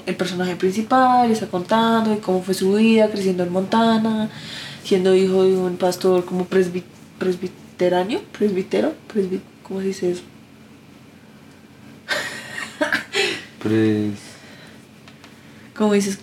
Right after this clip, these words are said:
Speaker 1: cómo crees que se dice?
Speaker 2: Presbiterano.
Speaker 1: ¿Presbítero? Presbiterano,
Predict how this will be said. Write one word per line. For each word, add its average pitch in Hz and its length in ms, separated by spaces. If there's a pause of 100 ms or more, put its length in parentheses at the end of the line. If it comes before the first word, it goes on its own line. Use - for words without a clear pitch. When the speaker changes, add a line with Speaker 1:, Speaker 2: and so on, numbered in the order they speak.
(140)
Speaker 1:
cómo 190 200
crees 190 220
que 202 100
se 202 120
dice? 190 300
Speaker 2:
Presbiterano. 110 1040 (300)
Speaker 1:
¿Presbítero? 196 580 (960)
Presbiterano, 190 720